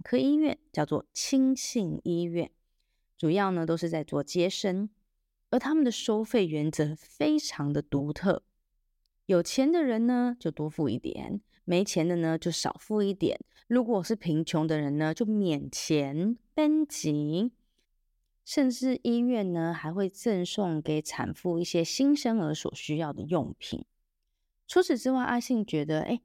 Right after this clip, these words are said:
如果只靠我们这几个医生来做接生，人手实在是不够，因此他又创立了亲信产婆学校，用医学专业的方式来训练，并且提供这些受训者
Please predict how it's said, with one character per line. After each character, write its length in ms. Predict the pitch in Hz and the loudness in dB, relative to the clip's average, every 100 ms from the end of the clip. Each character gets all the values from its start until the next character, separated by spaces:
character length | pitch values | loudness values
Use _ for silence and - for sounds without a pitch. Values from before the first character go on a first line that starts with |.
| - | -2
如 140 | 190 | -2
果 120 | 190 | 0
只 160 | 185 190 | -4 -6
靠 240 | 160 180 | -4 -4
我 60 | 165 | -2
们 240 | 151 143 | -2 -2
这 160 | 147 170 | 0 -2
几 180 | - - | -2 -6
个 140 | - | -4
医 220 | - 165 | -2 0
生 400 | 175 - 160 170 165 - | 0 0 0 0 -4 -2
来 140 | 143 | -2
做 200 | - 190 | 2 0
接 360 | 151 - 160 160 | 0 2 2 2
生， 320 | - 151 160 - _ | 0 -2 -2 -8 _
人 200 | 170 190 | 0 2
手 180 | - - | 2 -2
实 160 | - | -4
在 160 | 170 160 | -4 -4
是 140 | - | -4
不 160 | 156 - - | -8 -12 -2
够， 280 | 180 - - _ _ _ | 0 0 -4 _ _ _
因 180 | 302 349 | 2 2
此 380 | - - - 151 - | 0 -4 0 0 -2
他 160 | - | -4
又 120 | 190 175 | -2 -4
创 380 | - 247 190 | -2 0 2
立 140 | 190 160 | 2 0
了 120 | 110 - | 0 -4
亲 280 | - 269 269 | 0 2 4
信 300 | - 214 - | 2 0 0
产 360 | - 151 139 | -4 -4 -4
婆 320 | - - 139 160 | -6 -4 -2 -4
学 320 | - 143 139 | -2 -2 -2
校， 320 | - 190 156 - _ _ _ | -2 -2 -2 -6 _ _ _
用 160 | - 349 | 0 0
医 160 | - 330 | 2 0
学 480 | 330 - 175 156 180 | 0 0 0 2 2
专 260 | 254 240 254 | 2 2 2
业 120 | 247 | 2
的 100 | 160 | -2
方 300 | - 175 175 | -4 -6 -4
式 160 | - | -2
来 160 | 160 135 | -2 -2
训 380 | 147 - 175 156 | -6 -4 -4 -2
练， 220 | 160 - | -2 -2
并 160 | - 160 | -2 -2
且 160 | - - | -2 -6
提 260 | - 151 | -2 -2
供 240 | 147 196 196 | 0 0 0
这 120 | 202 | 0
些 180 | - 202 | 0 -2
受 280 | - 247 | 0 0
训 280 | 180 - 175 | 0 -2 -2
者 180 | - - | -2 -6